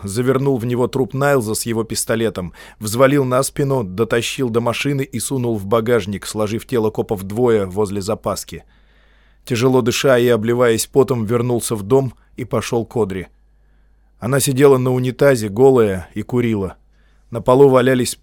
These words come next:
полдюжины окурков, вся ванная плавала в сигаретном дыму. Вид у неё был потусторонний. Слёзы размыли макияж, губная помада размазана. Баз опустился перед ней на колено.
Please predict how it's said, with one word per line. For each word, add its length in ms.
полдюжины 540
окурков, 760
вся 360
ванная 460
плавала 760
в 160
сигаретном 640
дыму. 400
Вид 280
у 40
неё 300
был 180
потусторонний. 960
Слёзы 400
размыли 400
макияж, 680
губная 460
помада 580
размазана. 800
Баз 420
опустился 640
перед 300
ней 160
на 140
колено. 480